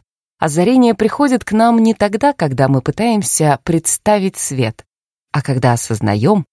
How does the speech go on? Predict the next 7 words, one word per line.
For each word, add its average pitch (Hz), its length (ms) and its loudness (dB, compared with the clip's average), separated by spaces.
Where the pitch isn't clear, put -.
что - 440 -4
такое 135 480 -2
тьма. - 440 -6
Глава 190 500 2
девятая. 202 680 -2
Основные 151 920 -2
идеи. 131 500 -4